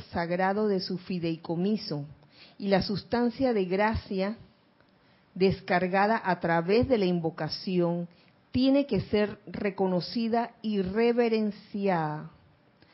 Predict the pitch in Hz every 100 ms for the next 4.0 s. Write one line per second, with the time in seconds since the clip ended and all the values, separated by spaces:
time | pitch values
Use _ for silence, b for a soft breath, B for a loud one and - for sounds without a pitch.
0 | b _ 180 180 214 208 - 202 180 156
1 | 208 - - _ _ - 165 151 151 -
2 | 190 190 180 156 151 165 156 165 180 -
3 | 175 175 165 151 151 - - - 62